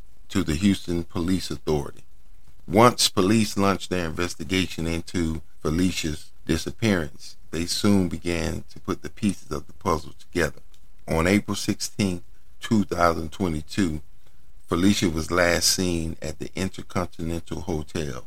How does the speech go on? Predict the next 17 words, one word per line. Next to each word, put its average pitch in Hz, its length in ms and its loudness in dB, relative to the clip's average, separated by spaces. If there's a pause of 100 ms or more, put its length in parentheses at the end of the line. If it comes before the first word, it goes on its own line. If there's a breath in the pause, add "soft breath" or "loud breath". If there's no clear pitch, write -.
(440)
She - 160 -2
got 101 240 8
into 92 340 0
an 78 120 2
Uber 80 500 2 (280)
that 71 200 -4
Houston 104 400 0
police 87 380 -2
said 78 420 -2 (400)
was 76 160 0
ordered 82 500 4
by 71 200 2
a 71 40 0
man 76 400 0
named 73 400 -2 (800)
Chawakaba 90 800 2 (440)
Nwabado. 78 1080 2